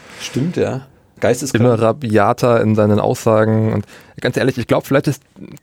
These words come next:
Speaker 2: der, der Moment oder der, der Grund, warum wir den Doppelpass abschaffen wollen, weil wir ihn immer im Fernsehen gucken. Ähm, vielleicht ist es ja ultra lustig, sich da wirklich Sonntag früh im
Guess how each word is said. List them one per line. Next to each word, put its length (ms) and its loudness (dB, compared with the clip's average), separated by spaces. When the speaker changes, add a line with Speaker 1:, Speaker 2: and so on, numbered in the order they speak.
Speaker 2:
der, 200 2
der 440 0
Moment 440 0
oder 180 -2
der, 320 4
der 80 -2
Grund, 240 0
warum 240 2
wir 80 2
den 80 0
Doppelpass 280 0
abschaffen 380 -4
wollen, 220 0
weil 100 2
wir 60 2
ihn 60 -2
immer 120 0
im 80 -2
Fernsehen 280 -4
gucken. 260 -8
Ähm, 300 0
vielleicht 320 -2
ist 80 2
es 80 2
ja 80 2
ultra 280 2
lustig, 280 0
sich 140 0
da 100 2
wirklich 240 0
Sonntag 340 2
früh 340 0
im 320 2